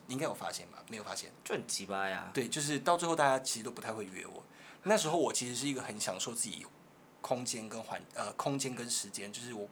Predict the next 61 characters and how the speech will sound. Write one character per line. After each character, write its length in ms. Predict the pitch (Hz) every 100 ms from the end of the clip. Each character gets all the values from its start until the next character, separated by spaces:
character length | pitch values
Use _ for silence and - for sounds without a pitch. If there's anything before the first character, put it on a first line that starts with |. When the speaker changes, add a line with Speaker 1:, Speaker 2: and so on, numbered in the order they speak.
| -
Speaker 1:
很 240 | - 131
享 140 | 139 117
受 120 | 120
那 60 | 117
孤 160 | 110
独 140 | 101 98
感。 180 | - -
Speaker 2:
嗯。 160 | 143 107
Speaker 1:
但 120 | 190
现 160 | 202 196
在 60 | 160
的 80 |
孤 180 | 135 131
独 100 | 123
感 140 | 117 87
是 160 | - 123
让， 120 | 120
会 160 | 104 123
让 100 | 113
我 60 | 107
害 120 | 110
怕 140 | - 95
的， 80 | - - - - -
就 100 | -
是 140 | 165 170
现 120 | 175
在 40 |
的 80 | 156
孤 120 | 139
独 80 | 131
感 220 | 117 95
是 140 | 101 123
会 100 | 127
让 100 | 120
我 120 | 101
觉 160 | 98 92
得 80 | 92 85 -
我 80 | 110
的 80 |
世 160 | 113 131
界 80 | 120
快 120 | 120
塌 200 | 117 107
掉 240 | 101 92
了， 120 | 90 92
然 100 | 101
后 320 | 107 107 95 - - - - - - - - - - -
我 100 | -
觉 140 | 113 123
得 120 | 117
快 280 | - - 127
呼-， 220 | 113 123 117
喘 340 | - - - 110
不 80 |
过 140 | 104 117
气 220 | - 117
的 60 | 107
那 60 |
种 140 | 101 95
孤 200 | 98 92
独。 80 | -